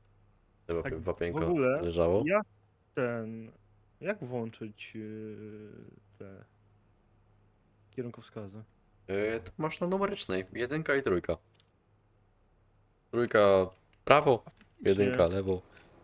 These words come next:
Speaker 1: Dokładnie, dobra, my sobie tutaj na tym trójkąciku, oj, trochę tutaj sąsiadowi przejechałem, dobra, nieważne.
Speaker 2: Ej, awaryjne.
Speaker 1: Nic nie widział.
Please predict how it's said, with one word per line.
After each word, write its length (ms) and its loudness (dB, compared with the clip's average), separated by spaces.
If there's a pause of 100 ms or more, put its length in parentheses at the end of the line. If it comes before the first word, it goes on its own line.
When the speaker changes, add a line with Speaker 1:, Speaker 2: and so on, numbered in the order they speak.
(760)
Speaker 1:
Dokładnie, 440 -2
dobra, 360 4
my 120 -4
sobie 220 -2
tutaj 280 0
na 80 0
tym 220 -6 (300)
trójkąciku, 720 0 (140)
oj, 560 8
trochę 280 -2
tutaj 140 0
sąsiadowi 420 -6
przejechałem, 400 -8
dobra, 200 -8
nieważne. 360 -4
Speaker 2:
Ej, 200 2 (100)
awaryjne. 680 0 (380)
Speaker 1:
Nic 160 -12
nie 100 -6
widział. 300 -2